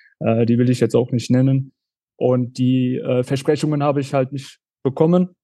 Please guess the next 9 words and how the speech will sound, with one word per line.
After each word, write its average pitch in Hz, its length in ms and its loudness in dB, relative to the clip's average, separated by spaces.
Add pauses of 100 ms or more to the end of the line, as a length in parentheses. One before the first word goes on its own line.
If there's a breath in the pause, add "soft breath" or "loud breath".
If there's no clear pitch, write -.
(540)
Und 135 640 -2 (880)
da 123 100 -4
ging's 135 240 0
natürlich 147 340 0
um 143 60 -4
ein 135 60 -4
bisschen 139 440 0
finanzielle 135 500 2
Unterstützung. 135 800 -2